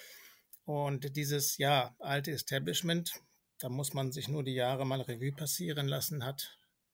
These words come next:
viel, viel Energie aufgewendet, Veränderungen prinzipiell zu verhindern. Nicht die Ärzte, erst recht nicht die jungen, nachwachsenden Ärzte.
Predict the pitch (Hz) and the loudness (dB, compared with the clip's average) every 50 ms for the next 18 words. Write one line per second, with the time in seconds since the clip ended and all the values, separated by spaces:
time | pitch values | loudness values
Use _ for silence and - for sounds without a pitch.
0 | _ - - - - 196 214 208 - - 190 185 - - 160 156 147 135 156 165 | _ -18 -14 -6 -2 0 0 0 0 -2 -2 -2 0 0 0 0 0 0 0 -2
1 | - - 147 147 139 - - 151 131 127 131 127 127 131 131 127 - - - 139 | 0 -2 -2 -4 -4 -4 -4 -4 -2 2 2 2 2 2 0 -2 -4 -6 -8 -6
2 | - - 139 143 151 151 147 131 131 135 135 131 123 - - 151 135 131 - - | -4 -2 -2 -2 0 0 0 0 0 0 -2 -2 -4 -4 -4 -4 -2 -2 -4 -6
3 | 131 - - - 139 135 131 120 104 - _ _ _ _ - - - _ - - | -8 -8 -4 0 2 4 4 2 0 -6 _ _ _ _ -20 -20 -16 _ -10 -8
4 | 139 - - 139 101 98 113 117 117 117 123 - _ - - - - - - 160 | -8 -8 -8 -8 -8 -6 -6 -2 -2 -2 -4 -4 _ -16 -16 -16 -8 0 2 2
5 | 175 165 - - 220 - 170 156 160 165 - - - - 156 135 101 - _ _ | 4 2 2 0 0 2 4 6 6 6 4 2 2 2 2 2 0 -6 _ _
6 | _ - - - 156 - - 156 151 - - 156 139 - - 143 139 147 147 147 | _ -18 -10 -6 -2 2 4 4 4 4 2 -4 -6 -2 0 2 2 2 2 4
7 | 139 139 135 131 131 120 - - 127 107 - - - 139 139 143 - - - - | 4 4 4 4 4 2 -2 -6 -6 -6 -4 -4 -6 -6 -6 -10 -12 -14 -14 -16
8 | - - - - - - 139 | -14 -8 -6 -6 -6 -6 -10